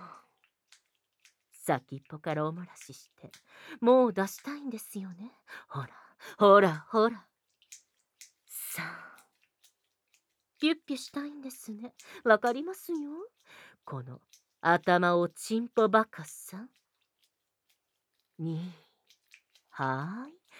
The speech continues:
シコシコ。チンポシコシコ。足でシコシコ。一。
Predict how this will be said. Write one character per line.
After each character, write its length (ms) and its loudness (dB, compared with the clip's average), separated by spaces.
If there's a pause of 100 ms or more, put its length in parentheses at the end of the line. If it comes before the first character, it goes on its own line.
(180)
シ 260 -14
コ 140 -10 (140)
シ 280 -20
コ。 140 -18 (540)
チ 260 2
ン 60 0
ポ 220 -14
シ 200 -18
コ 140 -18
シ 200 -20
コ。 120 -18 (400)
足 480 4
で 160 -16
シ 260 -14
コ 200 -8
シ 260 -18
コ。 140 -16 (1400)
一。 600 2